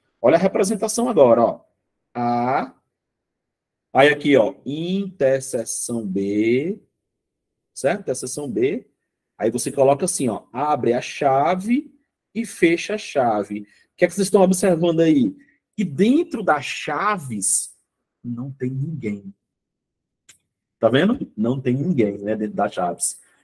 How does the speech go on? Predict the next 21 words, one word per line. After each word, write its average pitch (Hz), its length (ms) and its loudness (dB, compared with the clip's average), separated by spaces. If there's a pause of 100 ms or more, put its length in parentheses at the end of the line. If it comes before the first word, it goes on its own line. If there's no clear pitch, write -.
Por 175 120 6
que 180 140 4
que 185 80 -4
não 165 160 4
tem 160 160 4
ninguém 147 320 4
dentro 117 160 2
das 117 160 4
chaves, 92 340 -2
né? 143 240 -2 (320)
Exatamente 143 800 0
por 180 220 4
isso, - 480 -2
né? 127 120 -2
Exatamente 131 720 0
para 139 220 -2
poder, 139 640 -2
né? 147 240 0 (560)
Não 143 200 4
tem 151 180 2
elementos. 147 760 0